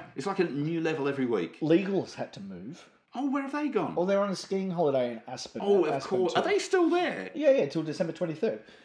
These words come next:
Speaker 1: Oh,
Speaker 2: So,
Speaker 1: wow.
Speaker 2: yeah, so we can't call
Speaker 1: Lucky
Speaker 2: them.
Speaker 1: for them.
Speaker 2: I
Speaker 1: How did
Speaker 2: know.
Speaker 1: they get such a good deal?
Speaker 2: They're the legal department.
Speaker 1: Oh, yeah. They're
Speaker 2: Yeah.
Speaker 1: clever, aren't they?
Speaker 2: Yeah.
Speaker 1: No wonder they absorb the most money.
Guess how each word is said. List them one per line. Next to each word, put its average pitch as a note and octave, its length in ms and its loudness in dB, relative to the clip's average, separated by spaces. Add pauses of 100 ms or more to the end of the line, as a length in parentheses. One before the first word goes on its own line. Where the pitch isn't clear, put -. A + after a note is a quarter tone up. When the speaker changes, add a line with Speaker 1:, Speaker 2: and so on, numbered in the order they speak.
(180)
Speaker 1:
Oh, - 40 -4
Speaker 2:
So, D#3+ 220 10
Speaker 1:
wow. A#3+ 200 -4 (140)
Speaker 2:
yeah, C#3 240 4
so D#3 200 2
we D3+ 120 0
can't F3 340 -2
call D#3+ 140 -2
Speaker 1:
Lucky D4+ 180 2
Speaker 2:
them. D4+ 80 2
Speaker 1:
for A3+ 60 0
them. B3 440 0
Speaker 2:
I C#3+ 100 -4
Speaker 1:
How C4+ 80 2
did - 140 4
Speaker 2:
know. C4+ 80 2
Speaker 1:
they C4+ 60 2
get C#3 140 -2
such A2+ 180 -4
a - 20 -2
good B2+ 240 -2
deal? F#3 300 2 (520)
Speaker 2:
They're C#3+ 180 2
the C3+ 100 0
legal E3 260 0
department. F#2 500 -10 (140)
Speaker 1:
Oh, A#2+ 460 0
yeah. B2+ 720 -2
They're B2 180 -2
Speaker 2:
Yeah. C#3+ 100 0
Speaker 1:
clever, A#2+ 320 -2
aren't G#2+ 340 -6
they? B3 80 -2
Speaker 2:
Yeah. - 100 -2
Speaker 1:
No C3 160 0
wonder D3+ 220 0
they A#2 240 0
absorb F#2+ 340 -2
the F#2 60 -4
most F2 240 -6
money. E2 240 -10